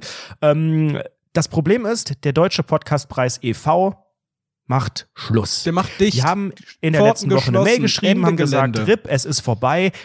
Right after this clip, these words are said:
Speaker 1: denn es gibt jetzt ja den richtigen Podcastpreis.“ Es gibt jetzt ja den, der wirklich ausgerichtet wird vom Radio, mit hier den großen Medienhäusern und so weiter,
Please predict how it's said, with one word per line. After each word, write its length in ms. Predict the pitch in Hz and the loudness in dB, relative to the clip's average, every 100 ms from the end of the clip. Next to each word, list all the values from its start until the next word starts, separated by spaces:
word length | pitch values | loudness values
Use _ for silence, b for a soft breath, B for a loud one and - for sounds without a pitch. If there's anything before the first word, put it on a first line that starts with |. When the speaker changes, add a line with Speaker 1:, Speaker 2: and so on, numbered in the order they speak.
| - | -4
Speaker 1:
denn 120 | 151 | -2
es 160 | 156 - | -2 -2
gibt 240 | 190 - | -4 -2
jetzt 180 | 175 - | -4 0
ja 100 | 151 | 0
den 140 | 143 | 2
richtigen 460 | 127 165 - 160 120 | 2 0 2 2 2
Podcastpreis.“ 880 | - 110 - 98 90 - - 85 85 | 0 -2 -2 -4 -4 -4 -4 -2 -2
Es 80 | - | -4
gibt 180 | - - | -4 -2
jetzt 160 | 139 | 0
ja 120 | 151 | 0
den, 160 | 135 135 | 0 2
der 100 | 120 | 0
wirklich 260 | 127 123 117 | 0 -2 0
ausgerichtet 520 | 151 - 143 131 131 | 0 0 -2 -4 -2
wird 100 | 123 | -2
vom 160 | 139 | 0
Radio, 540 | 143 175 170 170 160 156 | 0 2 2 2 2 4
mit 240 | 135 120 | 2 -2
hier 280 | - 175 165 | -2 2 2
den 120 | 139 | 2
großen 340 | 120 127 117 127 | 0 0 0 2
Medienhäusern 720 | 170 156 147 143 135 139 123 | 2 2 2 2 2 0 -2
und 100 | 120 | -4
so 160 | 123 | -2
weiter, 460 | 151 160 151 147 | 0 0 2 2